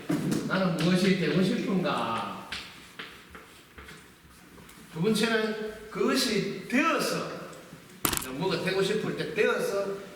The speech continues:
그걸 가지고 뭐, 무엇을 하고 싶은가. 하고 싶은가. 그다음에 내가 그것이 되어서 그것을 해서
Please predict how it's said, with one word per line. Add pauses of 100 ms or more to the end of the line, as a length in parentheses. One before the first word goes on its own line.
(420)
그걸
가지고
뭐,
무엇을
하고
싶은가. (880)
하고
싶은가. (2000)
그다음에
내가
그것이
되어서
그것을
해서